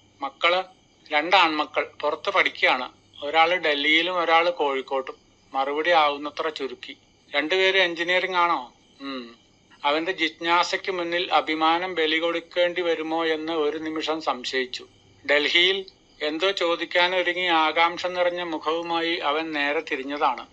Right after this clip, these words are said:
മറ്റെന്തോ ഓർത്തിട്ടെന്ന പോലെ പെട്ടെന്ന് തല നേരെയാക്കി ഡ്രൈവിംഗിൽ തന്നെ ശ്രദ്ധ പതിപ്പിച്ചു. ഡൽഹിയിൽ പഠിക്കുന്നവൻ ഐ ഐ ടിയിലാണ്. അഭിമാനകരമായത് പറഞ്ഞു. അപമാനമുണ്ടാക്കുന്നത് മനസ്സിൽ ഒളിപ്പിച്ചു.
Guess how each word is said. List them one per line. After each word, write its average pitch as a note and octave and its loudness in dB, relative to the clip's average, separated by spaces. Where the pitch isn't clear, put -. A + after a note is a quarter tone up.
മറ്റെന്തോ F#3 -2
ഓർത്തിട്ടെന്ന E3+ 0
പോലെ E3 0
പെട്ടെന്ന് D#3 -4
തല D3 2
നേരെയാക്കി D3+ -2
ഡ്രൈവിംഗിൽ C#3+ 0
തന്നെ D3 -6
ശ്രദ്ധ C3 -10
പതിപ്പിച്ചു. B2 -8
ഡൽഹിയിൽ D3 4
പഠിക്കുന്നവൻ F3+ 0
ഐ E3 2
ഐ E3+ 2
ടിയിലാണ്. F3+ 2
അഭിമാനകരമായത് F3+ 2
പറഞ്ഞു. C#3 -2
അപമാനമുണ്ടാക്കുന്നത് E3+ 0
മനസ്സിൽ D#3+ -4
ഒളിപ്പിച്ചു. C3+ -8